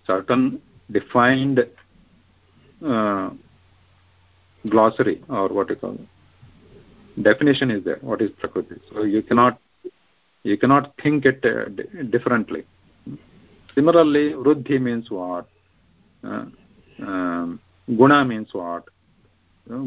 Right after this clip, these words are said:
guna, he defines what is guna. So we, guna in a, in a prayogika, prayoge kim bhavati, guna means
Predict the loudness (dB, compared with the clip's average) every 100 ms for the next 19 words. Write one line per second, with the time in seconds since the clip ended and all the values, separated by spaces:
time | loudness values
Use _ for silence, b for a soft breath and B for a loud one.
0 | -2 2 2 2 -2 -10 _ -6 -4 -2
1 | -2 -4 -4 -4 -4 -2 -2 -2 -6 -12
2 | _ _ _ _ _ _ _ _ _ _
3 | _ _ 2 4 2 0 -12 -6 -2 -2
4 | 0 2 2 0 -4 -4 0 2 2 0
5 | 0 -2 -2 -2 2 4 4 2 0 -2
6 | 0 0 0 0 0 -2 -2 -4